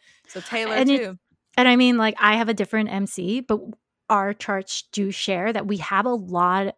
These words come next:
Speaker 2: of, um, mutable placements. I mean, our big three are mutable.
Speaker 1: Literally, yeah.
Speaker 2: So, like, maybe the le-, the, at least for my takeaway, 'cause I took a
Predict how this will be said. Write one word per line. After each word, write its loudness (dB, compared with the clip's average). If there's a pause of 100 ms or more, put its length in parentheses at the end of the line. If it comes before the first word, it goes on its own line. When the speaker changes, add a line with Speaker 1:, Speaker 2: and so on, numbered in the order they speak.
Speaker 2:
of, -4 (460)
um, 0
mutable 0
placements. -4
I -2
mean, 0
our 4
big 0
three -2 (400)
are 8
mutable. 2
Speaker 1:
Literally, -10
yeah. -6
Speaker 2:
So, 6
like, 2
maybe 2
the 2
le-, 0
the, 2 (400)
at 6
least 0
for -4
my 4
takeaway, -4
'cause -8
I 2
took -6
a -2